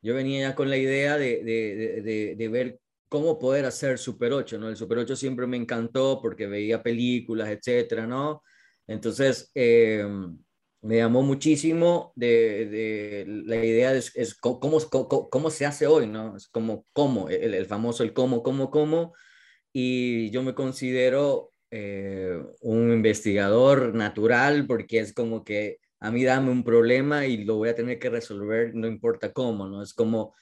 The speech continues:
y ahí es como que me empiezo a meter, a meter, a meter, a meter, a meter, hasta poder investigar y luego empezar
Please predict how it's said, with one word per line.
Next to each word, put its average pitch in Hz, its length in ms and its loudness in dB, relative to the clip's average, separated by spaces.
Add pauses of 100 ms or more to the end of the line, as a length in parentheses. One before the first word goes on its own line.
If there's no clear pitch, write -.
(240)
y 110 100 0
ahí 117 140 6
es 139 160 0
como 156 260 6
que 160 80 2
me 139 100 2
empiezo 139 400 0
a 139 60 -2
meter, 151 460 8
a 139 60 -4
meter, 143 300 -2
a 139 60 -4
meter, 139 360 -2
a 139 60 -6
meter, 135 280 -6
a 135 60 -8
meter, 151 500 2
hasta - 280 -12
poder 113 300 -2
investigar 139 800 -2 (560)
y 123 120 -4
luego 151 640 4
empezar 131 680 -4